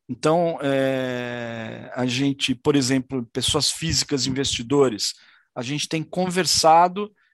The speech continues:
é, numa lógica de co-investir conosco, por exemplo, tá? Ou participar, é, dos nossos veículos de investimento. De alguma forma, eles gostam disso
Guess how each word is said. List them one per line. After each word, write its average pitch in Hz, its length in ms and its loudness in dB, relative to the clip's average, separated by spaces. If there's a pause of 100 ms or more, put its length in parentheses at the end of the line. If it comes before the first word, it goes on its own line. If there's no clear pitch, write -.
(140)
é, 143 160 -8
numa 165 320 2
lógica 165 760 4
de 160 560 -8
co-investir 170 560 2
conosco, 143 500 0
por 127 160 -2
exemplo, 117 480 -6
tá? 131 240 2 (300)
Ou 143 100 4
participar, 160 960 4 (320)
é, 131 240 2
dos 139 240 -8
nossos 147 320 -2
veículos 147 480 -2
de 143 100 -8
investimento. 135 760 -4
De 117 80 -8
alguma 135 300 -2
forma, 151 540 2 (260)
eles 139 240 0
gostam 139 540 4
disso 127 480 -2